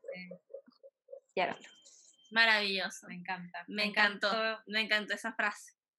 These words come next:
Speaker 1: Wow.
Speaker 3: Qué mejor manera de cerrar el episodio. Muchas gracias,
Speaker 1: Muchas
Speaker 3: Cami.
Speaker 1: gracias por todas
Speaker 2: Muchas
Speaker 1: las,
Speaker 2: gracias a
Speaker 1: las cosas
Speaker 2: ustedes.
Speaker 1: que nos dijiste. Yo creo que igual sirve mucho para personas que sienten eso y tal vez no piensan que son los únicos, las únicas personas.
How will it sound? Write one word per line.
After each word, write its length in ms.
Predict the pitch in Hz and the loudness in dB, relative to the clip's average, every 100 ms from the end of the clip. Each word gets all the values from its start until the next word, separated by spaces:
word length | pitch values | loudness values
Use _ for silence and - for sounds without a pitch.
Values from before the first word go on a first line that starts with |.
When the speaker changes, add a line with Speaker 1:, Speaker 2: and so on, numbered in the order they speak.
| _ _ | _ _
Speaker 1:
Wow. 100 | - - | -16 -6
Speaker 3:
Qué 100 | - | -2
mejor 280 | 214 220 233 | 0 2 2
manera 320 | 233 233 233 | 4 4 6
de 80 | 247 | 4
cerrar 280 | 269 233 208 | 2 0 0
el 120 | 202 | 0
episodio. 520 | 233 214 - - - 220 _ - | -2 -6 -8 -8 -10 -12 _ -10
Muchas 440 | 214 226 220 247 | -6 -6 -6 -2
gracias, 460 | 233 208 226 180 196 | 2 0 0 -10 -8
Speaker 1:
Muchas 160 | 196 175 | -6 -2
Speaker 3:
Cami. 120 | 226 | 0
Speaker 1:
gracias 280 | 220 220 240 | 0 -2 -8
por 160 | 214 202 | -10 -10
todas 300 | 214 220 240 | -6 -4 -4
Speaker 2:
Muchas 140 | 226 | 0
Speaker 1:
las, 200 | 320 330 | 2 2
Speaker 2:
gracias 300 | 320 285 294 | 2 -4 -2
a 40 | 262 | -2
Speaker 1:
las 80 | 262 - | -2 -6
cosas 220 | 185 190 | -6 -6
Speaker 2:
ustedes. 60 | 190 226 | -6 -8
Speaker 1:
que 60 | |
nos 80 | 208 | -10
dijiste. 760 | 196 - 226 226 _ 226 220 | -14 -12 -12 -12 _ -10 -8
Yo 100 | 214 | -10
creo 160 | 214 220 | -10 -12
que 60 | 220 | -10
igual 240 | 202 214 | -6 -6
sirve 300 | - 220 214 | -6 -8 -10
mucho 260 | 208 214 - _ | -10 -10 -12 _
para 360 | 214 202 190 - _ _ _ _ | -6 -2 -4 -6 _ _ _ _
personas 380 | 208 214 233 262 | -6 -2 0 0
que 80 | |
sienten 400 | 247 233 233 240 | 0 0 0 0
eso 220 | 240 240 262 | -2 -2 -6
y 80 | |
tal 180 | 240 214 | -4 -4
vez 240 | 208 226 233 | -2 -6 -6
no 540 | 220 220 220 220 220 - | -8 -6 -6 -8 -12 -6
piensan 260 | 240 220 240 | -2 -2 -2
que 80 | 226 | -2
son 120 | 226 | -4
los 100 | 233 | -4
únicos, 520 | 247 240 233 - 233 | -4 -4 -6 -6 -8
las 140 | 226 202 - | -6 -10 -10
únicas 380 | 233 233 233 | -8 -6 -6
personas. 600 | - 214 - 233 214 214 | -8 -14 -10 -8 -8 -12